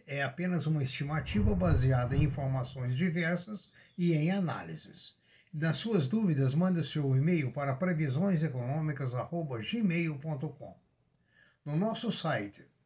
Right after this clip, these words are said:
w w w previsões econômicas ponto com ponto b r, você encontra informações sobre, ah, vagas de trabalho, empregos,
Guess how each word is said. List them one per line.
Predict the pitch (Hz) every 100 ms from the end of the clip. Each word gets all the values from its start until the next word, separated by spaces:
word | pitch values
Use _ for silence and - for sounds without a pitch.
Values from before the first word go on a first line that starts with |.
| _
w | 143 175 196
w | 170 175 165
w | 151 117 92 - -
previsões | - 143 147 135 160 202 160
econômicas | - 123 127 131 101 95 - 127 110 - - _ -
ponto | 127 113
com | 110 120
ponto | - 107 123
b | 143
r, | 156 180 156 156 - -
você | 160 139 185
encontra | 185 160 175 175 156
informações | 127 156 143 135 156 151 135
sobre, | - 127 117 117 - _ _ -
ah, | 120 123 120 110
vagas | 131 160 123 117
de | 117
trabalho, | 131 170 160 190 175 147
empregos, | 131 127 160 165 147 156 139 -